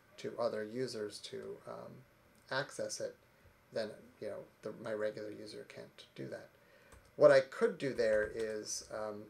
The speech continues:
do a chmod and say that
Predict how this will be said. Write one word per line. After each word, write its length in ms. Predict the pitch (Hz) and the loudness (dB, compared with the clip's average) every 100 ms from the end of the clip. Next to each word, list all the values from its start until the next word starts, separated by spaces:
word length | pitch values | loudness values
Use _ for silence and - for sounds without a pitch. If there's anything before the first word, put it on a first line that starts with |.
| - - - | -18 -20 -12
do 140 | - 123 | -4 -2
a 60 | |
chmod 640 | 123 - 113 127 107 98 - 139 - - - - - - - | -2 -4 -4 -4 -2 -4 -8 -16 -20 -20 -20 -20 -20 -20 -10
and 160 | 110 113 | -8 -8
say 360 | - 120 117 110 | -4 0 0 0
that 220 | 110 110 | 2 2